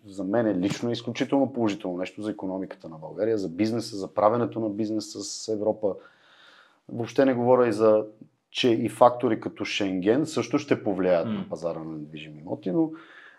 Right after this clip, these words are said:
Speaker 1: е абсолютно грешно да се каже, че заради влизането в еврозоната ни ще спрат покупко-продажбите или обратното, а, ще се увеличат рязко,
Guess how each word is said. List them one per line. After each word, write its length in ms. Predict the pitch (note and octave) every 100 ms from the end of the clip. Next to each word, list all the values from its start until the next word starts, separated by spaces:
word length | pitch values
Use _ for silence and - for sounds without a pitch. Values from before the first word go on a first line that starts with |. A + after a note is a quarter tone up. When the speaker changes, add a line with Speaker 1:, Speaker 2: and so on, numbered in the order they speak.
| -
Speaker 1:
е 160 | C3+ C3
абсолютно 520 | - - C#3+ E3 B2+
грешно 400 | A#2+ C#3+ - A#2+
да 60 |
се 180 | G2+ G#2+
каже, 360 | - D3+ E3+ -
че 340 | - C3 A#2 A#2 - _ _ _ G#2+
заради 300 | A2+ G#2 G#2+
влизането 440 | C3+ C#3+ A#2+ A2+
в 60 | B2+
еврозоната 540 | A2+ G#2+ A2+ A2+ G#2+
ни 80 | F2+
ще 180 | - -
спрат 320 | - C#3 C#3
покупко-продажбите 960 | D#3 E3+ D#3 - E3 E3 E3 D#3+ -
или 100 | D#3
обратното, 760 | C3+ B2 A#2 - - C3 C#3 B2
а, 300 | A#2+ A#2 G#2+
ще 160 | - G#2+
се 140 | -
увеличат 500 | G2 F#2+ - G#2 -
рязко, 360 | F#2+ F#2+ -